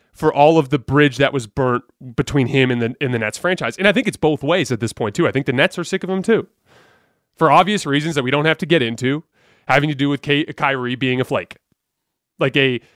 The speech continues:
factually, uh, repeated offender flake, okay? Like, there's just no other way around it. <clears throat> So the question is,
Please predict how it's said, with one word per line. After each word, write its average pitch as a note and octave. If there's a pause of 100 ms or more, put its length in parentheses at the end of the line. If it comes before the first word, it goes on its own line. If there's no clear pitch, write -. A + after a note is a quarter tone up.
(220)
factually, F3 (560)
uh, C3
repeated F#3 (100)
offender C#3+
flake, - (180)
okay? B2
Like, B2+
there's C#3+
just C#3+
no E3
other D3+
way C3+
around A#2 (360)
it. F#2
<clears throat> - (760)
So A3
the F3+
question A3+
is, D#3+